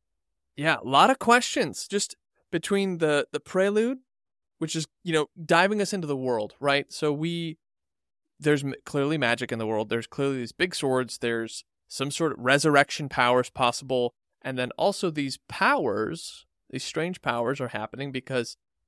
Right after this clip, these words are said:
Zeth even notes when he meets the guards who are like, "Hey, stop. It's supposed to be up here." He,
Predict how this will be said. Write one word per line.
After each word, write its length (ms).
Zeth 360
even 360
notes 380
when 300
he 300
meets 240
the 100
guards 340
who 80
are 80
like, 260
"Hey, 180
stop. 380
It's 100
supposed 140
to 60
be 60
up 120
here." 240
He, 200